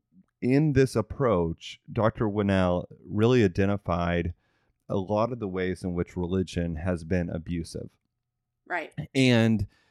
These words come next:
Speaker 1: this is coming up as people are stepping away from the church. They're stepping away from their faith. These things are being identified. However, they're still taking place. So whether or
Speaker 2: Yes.
Speaker 1: not you are, uh, you know,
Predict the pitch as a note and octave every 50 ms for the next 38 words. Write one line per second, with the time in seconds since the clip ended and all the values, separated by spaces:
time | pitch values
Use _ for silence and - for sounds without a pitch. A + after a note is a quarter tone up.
0 | _ _ _ _ _ - B2 A#2 C#3 C#3 - C#3 A#2+ - - B2 A2 G#2 G2+ G2+
1 | A2+ C#3 C#3 A#2 G2+ G2 G2 - - - G#2+ G2+ - - G#2+ G2 - G2 F#2 F2+
2 | F2+ F2+ F2+ F2+ E2 - - - G2 F#2 - G2 F#2 F2+ F2+ F2 F2+ F#2+ F2+ F2+
3 | F2+ E2+ - - F2+ F2+ F2+ F2 - - - G2 E2+ - - - - F2 E2+ -
4 | - F#2 E2+ - F2 F2 F2 E2+ F2 E2+ E2+ E2+ - - F2+ E2+ E2+ F2 - -
5 | D3 C3+ A2 F#2+ F2+ F2 - - G2 G2+ G2+ F#2+ - - G2+ G2 G2 - F#2+ F#2
6 | E2 F2+ F2 F2 F2 E2+ D#2+ - A2 A2+ A#2 A2 G2+ - - D#2+ C#2+ A#1+ - -
7 | - _ _ _ _ _ _ - A#2 A2 G#2 G2+ A#2 C3+ C#3 A#2 G2 F2 F2 F2
8 | F#2+ G2+ _ _ _ _ _ _ _ _ _ _ _ _ _ _ _ - - G#2+
9 | A2 G#2+ - - C#3+ C3 - C3 A2+ G2+ F#2+ F2+ F2 - - B2+ F2+ C#2 - -
10 | - - - - - - - A#2+ A2 G#2+ G#2+ B2+ C#3+ D3+ E3 - - G#2+ G#2 G2+
11 | G2+ G#2+ A#2 B2+ A#2+ F#2+ E2+ D2+ - - - - - _ _ _ _ A2 G#2 G#2
12 | A2+ A2+ G#2 - F2 G2 F#2+ F#2+ F#2 F2+ F2+ - - _ _ _ _ _ - D2
13 | D2+ - - _ - - - G2+ A2 G#2+ F2 D#2+ E2+ G2+